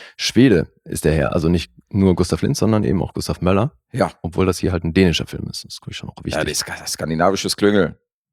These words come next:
Speaker 2: Werden auch mal so über die
Speaker 1: Naja.
Speaker 2: Landesgrenzen werden auch mal gerne so Filme und, äh, Kollaborationen hergestellt. Ich sehe auch öfter mal, also die Schauspieler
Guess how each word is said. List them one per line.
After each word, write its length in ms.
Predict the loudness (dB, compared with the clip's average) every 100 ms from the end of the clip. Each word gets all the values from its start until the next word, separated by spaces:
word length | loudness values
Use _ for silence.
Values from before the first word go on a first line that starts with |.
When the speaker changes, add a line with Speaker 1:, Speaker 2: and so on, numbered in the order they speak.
| _
Speaker 2:
Werden 360 | -14 -4 -2 0
auch 60 |
mal 140 | 2 2
so 80 |
über 140 | 4 2
die 120 | 2
Speaker 1:
Naja. 120 | 2
Speaker 2:
Landesgrenzen 460 | 2 0 -2 -2 0
werden 100 | 0
auch 120 | 0
mal 120 | 0
gerne 260 | 0 0 -2
so 100 | -6
Filme 360 | -4 -2 0
und, 240 | -2 -4 -4
äh, 360 | -2 0 -2 -4
Kollaborationen 640 | -2 0 2 0 0 -2
hergestellt. 440 | -2 -6 -6 -6
Ich 140 | -8 -18
sehe 240 | -2 2
auch 80 | 2
öfter 160 | 0 -4
mal, 280 | -2 0 -2
also 240 | -2 -2
die 140 | -4 -4
Schauspieler 560 | -2 -2 -2 -2 -4